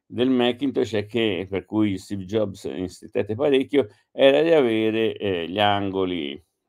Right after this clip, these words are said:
eh, dei, dei vari rettangoli che fossero arrotondati,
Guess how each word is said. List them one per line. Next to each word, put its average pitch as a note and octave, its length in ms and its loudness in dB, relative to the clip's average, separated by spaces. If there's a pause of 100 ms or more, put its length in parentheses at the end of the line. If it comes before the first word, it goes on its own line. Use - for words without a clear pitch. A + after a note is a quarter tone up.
(100)
eh, B1 280 -14
dei, D2 500 -6
dei E2+ 100 -4
vari G2 240 0
rettangoli F#2 800 0 (320)
che G2+ 120 -16
fossero A#2 400 0
arrotondati, B2 1040 2